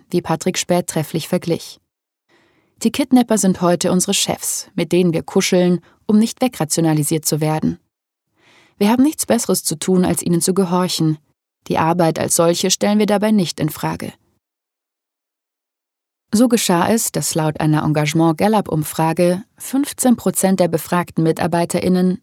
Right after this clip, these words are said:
innerlich bereits gekündigt haben und fünfundachtzig Prozent aller Deutschen nur Dienst nach Vorschrift machen. In einem Interview resümiert der Autor Volker Kietz aus seinem Buch "Arbeit wurde nicht erfunden, um uns glücklich zu machen",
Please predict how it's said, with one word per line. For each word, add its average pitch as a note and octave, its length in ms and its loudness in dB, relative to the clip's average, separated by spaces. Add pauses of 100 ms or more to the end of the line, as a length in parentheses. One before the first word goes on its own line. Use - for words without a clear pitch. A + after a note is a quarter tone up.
innerlich D#3+ 420 0
bereits E3 320 0
gekündigt F#3+ 560 0
haben D#3+ 320 -2 (640)
und F#3+ 160 2
fünfundachtzig B3+ 760 2
Prozent F3 540 0
aller G3+ 220 2
Deutschen F3 480 0
nur F#3+ 160 2
Dienst D#3 460 -2
nach F3+ 160 -2
Vorschrift - 600 -4
machen. - 320 -4 (1400)
In F3 120 2
einem E3 240 2
Interview G3 480 2
resümiert G3+ 640 2
der E3 140 0
Autor F3 360 2
Volker F3+ 380 0
Kietz - 420 -4
aus D#3+ 160 -2
seinem E3 260 0
Buch F#3 360 0 (500)
"Arbeit A3 480 4
wurde E3+ 160 2
nicht F#3 240 0
erfunden, E3+ 560 0
um G3+ 140 4
uns G#3 180 0
glücklich A#3 380 0
zu - 140 0
machen", E3+ 440 0